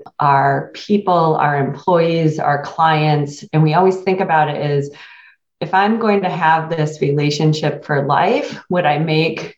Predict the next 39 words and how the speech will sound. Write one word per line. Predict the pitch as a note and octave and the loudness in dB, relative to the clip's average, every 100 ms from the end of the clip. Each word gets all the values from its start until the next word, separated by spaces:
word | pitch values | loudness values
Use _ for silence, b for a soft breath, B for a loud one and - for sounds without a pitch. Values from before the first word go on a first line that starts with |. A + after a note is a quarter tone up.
| _ | _
what | E3 G3+ G3+ | -2 -2 0
decisions | G3+ - G#3 F#3+ E3 E3 | -4 2 2 2 0 -2
would | F3 | -2
I | D#3+ D#3 | -2 0
make | D#3 D3+ D3+ - | 0 0 -2 0
in | D3+ D#3 | 0 0
terms | C#3+ C#3 D#3 | 0 -2 -2
of | D#3+ | 0
their | D#3+ | -2
employment | F3+ - C#4 C4 C4 A#3+ - - | -2 -2 0 4 4 2 -2 -2
or | E3 | 2
in | D#3+ D#3+ | 2 2
terms | E3 C#3+ D#3 D#3 | -2 2 2 2
of | D#3 D#3 D3+ D3 | 2 2 2 0
helping | D#3+ D3+ D#3 D3 | -4 -2 -2 0
them | C3 D3 | 0 0
solve | C#3+ C#3 C#3 C#3 | 0 2 2 2
their | C#3+ C#3 | -2 0
business | C#3+ C#3+ C#3 | 0 -2 -4
problems? | - B2+ D3+ D3+ - C3+ | -4 -2 0 -2 -8 -4
And | E3 D#3 | 0 0
that | E3+ | 0
was | F3+ D#3+ | -4 -2
really | D#3+ D#3 | 0 2
the | D3+ D3+ | 0 -2
foundation. | D3 C#3+ C#3+ E3+ - B2+ C#3+ - B B B | 0 2 2 0 0 -2 -2 -8 B B B
Our | E3 | -6
specialties | - E3 D#3+ E3 - E3 D#3 | -2 -2 -2 -8 -4 -2 0
are | D#3 | 2
in | D3 D3+ D3+ - - | 2 0 -4 -12 -14
finance, | - D#3+ D3 D3 A#3 - | -2 0 2 0 -2 -4
um, | G3 G#3 - D#3 D3 D3 D3 | -8 -8 -2 0 0 -2 2
and | D#3 | 2
then | D3 C#3+ | 4 2
also | C#3 C#3 C#3+ - D3+ D3 | 0 0 0 -2 -2 0
in | D3 C#3+ | 0 0
human | C#3 D3+ C#3+ C#3 | 2 2 2 2
resources. | C#3+ - - - - - - - B B B B | 0 -2 -6 -6 -6 -4 -6 -10 B B B B
So | - F#3+ F3 F3 F3 | -4 0 2 2 0